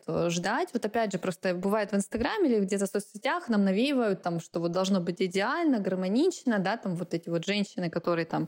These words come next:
у них прекрасные и отношения, и вот они в бизнесе развиваются, всё-всё-всё. И ты думаешь: "О боже, как это людям всё удаётся, а она ещё там, не знаю, одно место качает себе, да, спорт".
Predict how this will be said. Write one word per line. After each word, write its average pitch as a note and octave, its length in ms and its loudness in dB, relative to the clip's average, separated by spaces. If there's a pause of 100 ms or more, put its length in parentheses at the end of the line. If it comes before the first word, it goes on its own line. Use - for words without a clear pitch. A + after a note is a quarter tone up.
у F3+ 40 0
них E3+ 180 2
прекрасные F3 800 -2
и F3 200 0
отношения, C4+ 800 2
и G3 140 -2
вот E3+ 200 -2
они F3 140 0
в E3+ 80 -2
бизнесе B3+ 540 2
развиваются, G3+ 400 0
всё-всё-всё. A3+ 460 -2 (280)
И A3+ 80 0
ты A3 80 2
думаешь: A3+ 280 0
"О A3+ 40 0
боже, C#4+ 240 2
как B3+ 160 -2
это A#3 120 0
людям G#3+ 240 0
всё G#3 120 0
удаётся, A#3 380 0
а G3+ 40 2
она G3+ 120 0
ещё G#3+ 180 -2
там, G3 100 -4
не F#3 100 -4
знаю, E3 380 -2
одно F#3+ 200 0
место F3 260 0
качает D#3+ 440 -4
себе, D#3+ 260 -6
да, F3+ 280 -4 (320)
спорт". - 460 -4